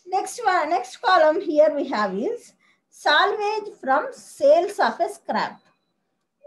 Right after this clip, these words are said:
When we'll get some value here, salvage from, mm, sales of a scrap, if we have the seventy papers,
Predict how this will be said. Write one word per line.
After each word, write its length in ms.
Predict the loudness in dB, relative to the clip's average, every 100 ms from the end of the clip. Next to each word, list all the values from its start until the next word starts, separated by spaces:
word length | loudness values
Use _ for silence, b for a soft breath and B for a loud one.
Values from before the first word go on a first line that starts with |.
| _
When 640 | -4 0 0 -2 -4 -4
we'll 280 | -4 -4 -2
get 260 | 4 4 4
some 320 | 0 0 2
value 400 | 2 2 2 0
here, 340 | 2 2 2 0
salvage 580 | 2 2 6 6 6 0
from, 240 | -2 -2
mm, 240 | -8 -12
sales 340 | -6 -2 0 0
of 140 | 0
a 60 | -2
scrap, 500 | -6 -2 0 0 -4 _ _ _ _ _
if 460 | 0 2 2 -4 _ _ _ _ _
we 200 | -10 -6
have 360 | 0 2 2 4
the 120 | 2
seventy 480 | 2 0 0 -2 -2
papers, 680 | -4 -2 0 2 -2 -10